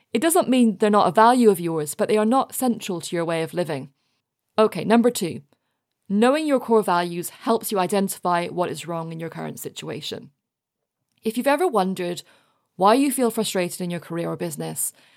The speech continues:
and others you work with are perfectly happy, it's probably because subconsciously you know you're not aligned to your core values. This shows up in your emotions and that feeling in your gut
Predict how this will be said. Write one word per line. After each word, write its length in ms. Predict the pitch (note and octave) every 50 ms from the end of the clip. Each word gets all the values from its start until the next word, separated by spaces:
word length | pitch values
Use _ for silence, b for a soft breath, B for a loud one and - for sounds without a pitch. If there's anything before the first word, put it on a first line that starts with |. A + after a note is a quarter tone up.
| b b b -
and 140 | - F#3 G3
others 380 | - - G#3 G3+ G3+ G3 - -
you 80 | F3+
work 280 | E3+ G3 G3 - - -
with 180 | F#3 E3+ E3 E3+
are 100 | E3 D3+
perfectly 400 | - A3+ A#3 - G#3+ - B2+ F3
happy, 460 | A3+ C#4+ C#4 - G3+ D#3 - G3 - _ _ _ _ _ _ _ _
it's 140 | - - -
probably 340 | - D#4 F4 G#4 - F#4+
because 380 | F#4 E4 C#4 - G3+ F3 F3 D#3+
subconsciously 720 | - - G3 - - - C#4 C#4 - - A3+ - - G#3+
you 140 | G3 F#3 G3
know 320 | F#3 F3 E3+ E3+ E3 E3+ D3 b b b b
you're 100 | - F#3
not 220 | F#3+ F#3 F3 -
aligned 360 | D#3+ F#3 F3+ E3+ E3+ E3+ D#3+ -
to 100 | - -
your 100 | E3 D#3+
core 220 | - - D#3+ D#3+
values. 580 | D3 D#3+ D#3 D#3 D#3 C3+ - - - - - - _ _ _ _ _ _ _ _ _ _ _
This 180 | - B3+ D4 C4
shows 280 | - C#4 A#3 G#3 G#3+
up 160 | F#3+ F3 - -
in 100 | F3 E3
your 100 | D#3+ D#3+
emotions 640 | E3 F3 G3+ A3 A3+ - - A#3 G#3 G3+ G3+ - - -
and 100 | G3 F#3
that 180 | F3 - -
feeling 440 | - - - B3 A3+ A3+ B3 C4 B3
in 80 | B3+ B3
your 120 | B3 A#3+
gut 440 | A#3+ - F3 D#3 C3+ - - -